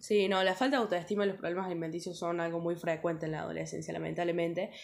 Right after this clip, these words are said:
Pero bueno, para no dejar tan parada, eh, tan mal parada la adolescencia, o sea, como dije antes, también es una etapa linda. Por ejemplo, qué sé yo, conocer a tu primer amor, ¿no? Chicas, ¿quién no se enamoró nunca?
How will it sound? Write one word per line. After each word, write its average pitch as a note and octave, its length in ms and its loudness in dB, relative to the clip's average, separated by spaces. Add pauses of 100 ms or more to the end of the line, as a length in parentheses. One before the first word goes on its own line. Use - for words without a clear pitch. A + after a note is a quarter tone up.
(240)
Pero C#4 160 6
bueno, B3+ 360 6
para G#3+ 180 8
no D4+ 80 6
dejar C#4 300 2
tan B3 180 2
parada, F#3+ 480 6
eh, F3 140 2
tan G3 180 2
mal G3+ 180 2
parada F#3 300 4
la F#3 80 4
adolescencia, F3 540 0
o - 20 -2
sea, E3+ 140 0
como F3 160 0
dije G3+ 180 0
antes, G3+ 160 2
también E3+ 240 0
es F#3 60 0
una F3 140 0
etapa E3+ 260 -4
linda. E3+ 420 0
Por E3+ 120 -4
ejemplo, F#3+ 280 0
qué G3 60 -4
sé F#3 100 -6
yo, E3+ 180 -4
conocer D#3+ 340 0
a - 40 -2
tu E3+ 80 -4
primer E3 240 0
amor, E3 320 2
¿no? D#3+ 220 0
Chicas, E3+ 180 -2
¿quién G3+ 160 2
no F#3+ 80 -2
se - 100 -10
enamoró E3 300 0
nunca? E3 320 -2